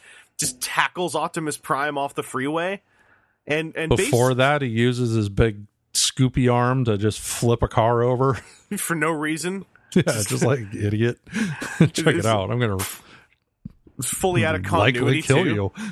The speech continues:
Speaker 1: Yeah.
Speaker 2: <laughs> For no
Speaker 1: Uh,
Speaker 2: reason. I'm Bone Crusher. What do I care?
Speaker 1: I'm, I'm excited about this. Um,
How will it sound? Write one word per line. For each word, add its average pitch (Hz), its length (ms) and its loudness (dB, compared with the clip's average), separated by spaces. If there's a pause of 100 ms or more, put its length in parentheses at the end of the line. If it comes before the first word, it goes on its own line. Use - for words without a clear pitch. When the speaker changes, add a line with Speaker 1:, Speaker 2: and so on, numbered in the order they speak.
(380)
Speaker 1:
Yeah. 127 220 2
Speaker 2:
<laughs> - 1600 -4
For - 60 0
no 101 160 2
Speaker 1:
Uh, 113 360 2
Speaker 2:
reason. 87 360 -6
I'm 160 220 0
Bone 113 240 0
Crusher. 87 500 -6
What 101 140 -2
do 127 100 -2
I 92 120 -4
care? - 360 -6 (580)
Speaker 1:
I'm, 185 300 -2
I'm 175 240 -4
excited 113 460 -6
about 87 320 -8
this. 80 340 -10 (640)
Um, 98 580 -6